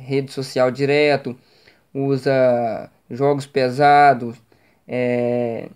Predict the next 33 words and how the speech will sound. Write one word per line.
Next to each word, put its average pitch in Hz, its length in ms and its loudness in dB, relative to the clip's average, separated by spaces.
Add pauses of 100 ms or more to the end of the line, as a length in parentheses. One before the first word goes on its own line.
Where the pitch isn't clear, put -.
(220)
vê 143 220 -2
bastante 139 460 0
vídeo 139 260 -2
no 135 100 0
YouTube. 147 680 0 (1120)
Então, 151 440 -2
isso 147 160 -2
aí 139 60 2
a - 20 2
bateria 147 400 2
dele 139 300 0
já 135 180 2
não 147 160 0
aguenta 139 400 0
tanto. 135 380 -4
Aí 123 140 -4
chega, 131 360 -4 (400)
às 131 160 -4
vezes 135 160 -4
dá 127 80 2
pra - 140 -2
durar 135 240 0
um 139 100 0
dia, 143 320 0
às 156 80 2
vezes 151 160 -2
quando 151 240 -4
chega 147 240 0
com 143 100 -2
a 156 60 2
carga 147 280 0
muito 160 280 -2
baixa. 123 460 -2